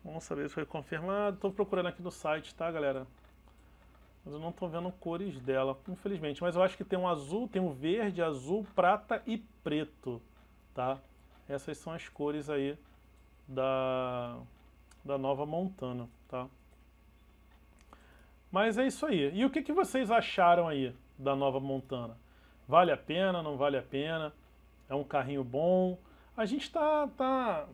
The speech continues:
tá na expectativa. Eu acho que ela não... Acho que pra, pra Oroch, esquece Oroch. Oroch acho que não, não ganha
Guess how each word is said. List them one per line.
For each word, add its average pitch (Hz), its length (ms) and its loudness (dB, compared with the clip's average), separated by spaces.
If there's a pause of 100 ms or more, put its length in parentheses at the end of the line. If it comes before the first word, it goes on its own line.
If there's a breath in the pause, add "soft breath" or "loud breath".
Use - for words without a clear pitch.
(200)
tá 190 100 6
na 208 100 0
expectativa. 226 680 0
Eu 220 220 8
acho 214 180 6
que - 80 -4
ela 214 140 4
não... 190 580 -2 (560)
Acho 151 140 -6
que 214 80 2
pra, 214 540 10
pra 180 260 4
Oroch, 185 520 8
esquece 180 600 2
Oroch. 143 400 4
Oroch 147 260 -2
acho 156 160 -12
que - 80 -14
não, 135 240 -8 (600)
não 139 180 -4
ganha 135 340 -4